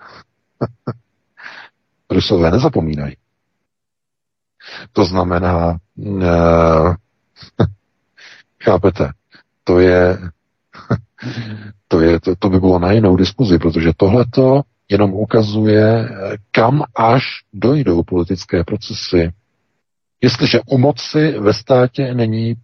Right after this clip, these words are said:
pevná pronárodní vláda, která se sebou nenechá orat. Kolik takových vlád bylo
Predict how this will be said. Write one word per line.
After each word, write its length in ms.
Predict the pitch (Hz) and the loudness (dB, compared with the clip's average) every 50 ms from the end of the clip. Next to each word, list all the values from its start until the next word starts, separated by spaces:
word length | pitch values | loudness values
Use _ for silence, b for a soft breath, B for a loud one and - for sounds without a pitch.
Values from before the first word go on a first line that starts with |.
| _ | _
pevná 540 | - 123 110 101 107 113 113 110 110 113 110 | -2 -2 0 0 0 -2 0 0 0 0 -2
pronárodní 680 | 107 - 101 98 98 98 98 98 101 104 98 95 95 92 | -2 -4 -4 -4 -2 0 0 0 0 -2 -4 -4 -6 -4
vláda, 440 | 90 95 95 98 101 104 107 127 127 | 0 2 2 4 4 4 2 0 0
která 320 | 123 - 110 104 101 92 | 0 0 2 2 2 2
se 120 | 90 - 113 | 0 -4 -10
sebou 300 | - 127 104 113 117 110 | -8 -8 -6 -4 -4 -2
nenechá 420 | 92 92 98 92 - - 104 98 | -2 -2 -2 -2 -2 -2 -2 -2
orat. 300 | - - - - - - - - - - _ _ _ _ _ _ _ _ _ _ _ _ _ _ _ _ _ _ _ _ _ _ _ _ _ _ _ _ _ _ _ _ _ _ _ _ _ _ _ _ - | 0 0 0 -2 -2 -4 -10 -20 -20 -20 _ _ _ _ _ _ _ _ _ _ _ _ _ _ _ _ _ _ _ _ _ _ _ _ _ _ _ _ _ _ _ _ _ _ _ _ _ _ _ _ -2
Kolik 300 | - 123 131 143 147 - | 0 2 2 2 2 0
takových 520 | - 131 - - 127 113 110 117 117 107 | -4 -4 -2 0 -2 0 0 -2 -4 -4
vlád 400 | 107 90 90 95 87 87 87 - | 0 0 2 2 2 0 -2 -4
bylo 320 | 87 80 87 85 80 76 | -4 -4 -2 -2 -2 -4